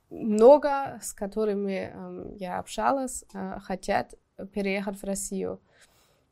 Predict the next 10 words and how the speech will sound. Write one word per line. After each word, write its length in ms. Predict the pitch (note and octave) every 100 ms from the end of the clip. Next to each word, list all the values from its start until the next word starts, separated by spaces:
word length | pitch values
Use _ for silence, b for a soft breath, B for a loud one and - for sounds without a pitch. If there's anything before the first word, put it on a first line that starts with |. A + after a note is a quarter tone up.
| _ _ -
И, 300 | F#3+ F#3 F3 -
э, 200 | F3+ F3
даже 280 | F#3+ G3+ G3
если 280 | G#3 G#3+ G3+
они 240 | F#3 G#3
не 120 | G#3
говорят 460 | F#3+ F3+ F3+ F3+ F#3
по-русски. 600 | - F#3 F3+ - - F#3+ G3 _ _ _ _ _ _ _ - _ - - _ -
Действительно 600 | G3 G#3 B3 A#3 G#3 G3+
так. 340 | G3+ F3 -